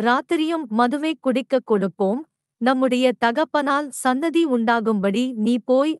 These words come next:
அவரோடே சயனி" என்றாள். அப்படியே அன்று ராத்திரியிலும் தங்கள்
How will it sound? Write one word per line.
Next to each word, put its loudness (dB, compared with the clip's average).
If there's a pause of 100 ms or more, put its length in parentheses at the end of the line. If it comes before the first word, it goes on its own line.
அவரோடே 2 (200)
சயனி" 0
என்றாள். -2 (360)
அப்படியே 2
அன்று 2
ராத்திரியிலும் 2
தங்கள் 2